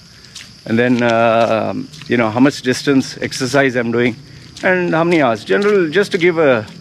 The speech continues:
screenshot information per week. So I kind of, uh, have an idea, and I know whether I want to increase, decrease.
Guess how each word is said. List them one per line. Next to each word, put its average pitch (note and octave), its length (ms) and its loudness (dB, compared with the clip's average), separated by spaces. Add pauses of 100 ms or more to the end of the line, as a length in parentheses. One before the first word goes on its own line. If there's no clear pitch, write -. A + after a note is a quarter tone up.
(380)
screenshot D#3 600 0
information B2+ 760 0
per B2 220 2
week. B2 300 2 (600)
So - 120 -2
I D3 60 2
kind D3+ 200 0
of, D3 160 0
uh, C3 160 2
have B2+ 260 2
an C3 100 2
idea, A#2+ 600 2 (720)
and B2 80 2
I B2+ 80 2
know C3+ 160 2
whether B2+ 240 2
I A#2+ 160 2
want A2+ 200 0
to A2+ 60 -2
increase, A#2+ 440 0
decrease. B2 500 0